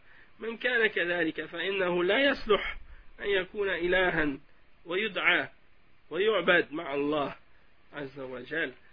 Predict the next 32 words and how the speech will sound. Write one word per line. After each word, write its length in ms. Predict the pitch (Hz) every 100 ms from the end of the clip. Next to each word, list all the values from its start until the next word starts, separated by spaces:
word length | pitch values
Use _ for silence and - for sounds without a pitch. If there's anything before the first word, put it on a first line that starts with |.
| -
Donc 200 | 160 190
le 100 | 180
cheikh, 280 | 165 202 202 202
il 160 | 175
dit 220 | - 208 -
que 120 | - 226 - - - - - - - - -
le 80 | 175
témoin 560 | - 202 208 208 214 -
ou 200 | 170 156
le 140 | 151 165
point 260 | - 220
qu'on 160 | 214 190
peut 140 | 196
prendre 340 | - 196 196 180
comme 260 | 180 151
preuve 380 | 139 196 202 156
dans 140 | 156
ce 120 | 151 156
verset-là 640 | 160 156 - 156 180 180 -
qu'on 120 | 147
a 60 |
mentionné 560 | 143 143 143 143 156 180
aussi 380 | 151 143 - 180
également, 480 | 151 143 156 180 190 - - - -
à 40 | -
propos 380 | - 143 170
du 320 | 156 147 156 143 - - -
verset 300 | 147 - -
qui 100 | -
parle 220 | 165 156
de 80 | 151
Al-Wasila, 800 | 139 139 139 - 185 185 180